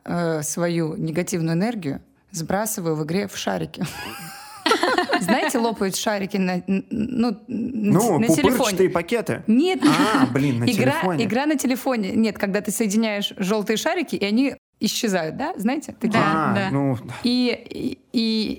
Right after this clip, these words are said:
Speaker 1: я заметила, что я с-, э, просто... я могу вот сейчас, когда повышенная тревожность, вы не поверите, я скачиваю эту игру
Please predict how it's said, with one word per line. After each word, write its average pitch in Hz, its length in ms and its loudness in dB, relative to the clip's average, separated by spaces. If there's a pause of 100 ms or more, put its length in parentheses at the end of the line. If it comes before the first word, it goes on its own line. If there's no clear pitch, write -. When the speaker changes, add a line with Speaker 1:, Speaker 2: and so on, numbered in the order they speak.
Speaker 1:
я 214 460 0
заметила, 208 720 0
что - 220 -4
я 214 300 0
с-, - 180 -10
э, 190 280 0
просто... 214 600 -2
я 202 120 0
могу 202 420 2
вот 196 140 -2
сейчас, 202 320 -2
когда 175 680 -2 (200)
повышенная 208 400 2
тревожность, 240 720 -2
вы 202 120 2
не 208 80 4
поверите, 190 460 0
я 185 80 0
скачиваю 202 440 -2
эту 202 140 0
игру 202 400 0